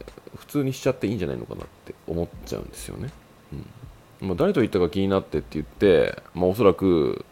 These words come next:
聞く、聞けないっていうのは、まあ、それを聞いたことで重たい女と思われるとか、なんかそういう風な不安が生じて、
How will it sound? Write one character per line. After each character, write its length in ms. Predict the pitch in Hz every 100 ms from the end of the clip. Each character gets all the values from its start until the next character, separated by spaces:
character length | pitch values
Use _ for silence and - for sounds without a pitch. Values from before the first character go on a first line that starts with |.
| -
聞 140 | - -
く、 100 | 135
聞 220 | - -
け 120 | 190
な 80 | 180
い 60 | 160
っ 20 |
て 180 | - 85
い 40 |
う 40 |
の 120 | 73 65
は、 420 | 82 73 52 - - - -
ま 60 | 139
あ、 40 |
そ 100 | 147
れ 60 | 180
を 80 |
聞 160 | 170 170
い 40 |
た 100 | 170
こ 60 | 156
と 80 | 147
で 220 | 104 95
重 240 | 76 98 104
た 80 |
い 40 | 98
女 300 | 98 101 90
と 80 | 73
思 200 | 76 76
わ 60 |
れ 80 | 76
る 80 | -
と 100 | -
か、 360 | 67 67 60 -
な 80 | 87
ん 20 |
か 60 |
そ 140 | - 135
う 20 |
い 20 |
う 20 | 135
風 120 | 131
な 80 | 85
不 220 | 87 90
安 180 | 92 87
が 120 | 156
生 220 | 131 123
じ 140 | 117 117
て、 400 | 156 110 67